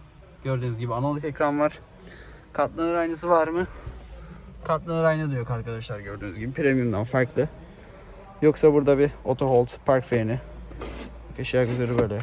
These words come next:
Shift by wire sistem burada yine. Bu biraz daha küçük bir ekran geliyor artık. Farkları bunlar. Çok zevkli. Hadi çıkalım. O zaman şimdi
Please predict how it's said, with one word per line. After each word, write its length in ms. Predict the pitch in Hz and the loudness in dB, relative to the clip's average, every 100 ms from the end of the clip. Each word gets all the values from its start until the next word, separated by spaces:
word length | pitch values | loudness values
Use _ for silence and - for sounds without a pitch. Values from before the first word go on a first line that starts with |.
| - | -8
Shift 320 | - 131 - | -8 -6 2
by 100 | 123 | 4
wire 300 | 123 123 120 | 6 6 4
sistem 420 | 117 117 131 127 | 2 -6 -2 0
burada 200 | 120 110 | 0 -2
yine. 240 | 101 113 131 - - - - - - - - | -2 -4 -6 -12 -20 -20 -20 -20 -20 -16 -4
Bu 80 | 151 | 6
biraz 260 | 147 135 | 6 8
daha 160 | 143 135 | 4 4
küçük 280 | - 127 - | 0 -8 -2
bir 180 | 123 - - - - | -4 -4 -16 -18 -10
ekran 320 | 110 117 127 123 | -6 -2 2 2
geliyor 320 | 120 110 104 | 2 4 2
artık. 320 | 120 139 - - - - - - - - - - - _ - 127 | 0 -6 -12 -18 -20 -20 -20 -20 -20 -20 -20 -20 -20 _ -20 0
Farkları 420 | 160 139 113 156 | 2 2 0 0
bunlar. 280 | 165 160 123 - - - - - - - - - - - - 165 160 165 170 180 - - - - - - - - - - - - - - | 2 2 2 -2 -18 -20 -20 -20 -20 -20 -20 -20 -20 -20 -20 -20 -20 -20 -20 -20 -20 -20 -20 -20 -20 -20 -20 -20 -20 -20 -20 -20 -20 -12
Çok 180 | 120 120 | -8 -4
zevkli. 260 | 101 - - - - - - - - - | -6 -6 -12 -14 -20 -20 -20 -20 -14 -4
Hadi 140 | 147 | -4
çıkalım. 320 | 123 - 117 - - - - - - - - - - - - - 170 | 0 2 2 0 -10 -12 -12 -14 -14 -14 -14 -16 -16 -18 -16 -6 -2
O 100 | 139 | 4
zaman 580 | 131 135 143 143 143 | 6 8 8 6 4
şimdi 420 | 139 - 147 135 | 2 2 2 2